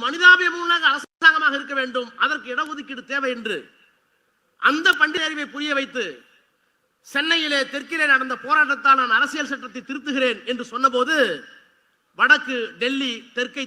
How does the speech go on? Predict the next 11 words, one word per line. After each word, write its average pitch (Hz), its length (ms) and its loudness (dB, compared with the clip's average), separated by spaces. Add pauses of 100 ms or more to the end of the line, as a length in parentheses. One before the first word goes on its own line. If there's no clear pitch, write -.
திரும்பி 214 320 -14
பார்த்தது. 165 320 -8 (1600)
ஒரு 269 140 4
காலத்திலே 330 380 2 (100)
கிழக்கை 339 300 -2 (100)
பார்த்தது, 294 360 2 (1120)
பிறகு 302 280 0
மேற்கை 349 300 0 (100)
பார்த்தது, 285 380 2 (600)
தெற்கை 302 380 -6 (220)
திரும்பி 330 280 -8